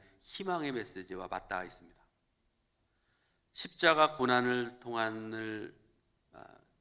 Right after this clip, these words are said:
십자가 사건을 통한 고난과 부활이라는 희망의 메시지와 맞닿아 있고, 십자가의 고난을 통해서 우리는 부활이라는 희망을 살 수가 있는 것입니다. 우리가 이 세상에서 고난을 당하면서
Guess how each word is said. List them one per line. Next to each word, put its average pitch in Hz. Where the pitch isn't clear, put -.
십자가 175
사건을 151
통한 123
고난과 117
부활이라는 120
희망의 160
메시지와 104
맞닿아 98
있고, 95
십자가의 160
고난을 120
통해서 110
우리는 110
부활이라는 107
희망을 156
살 -
수가 104
있는 98
것입니다. 92
우리가 151
이 156
세상에서 156
고난을 143
당하면서 117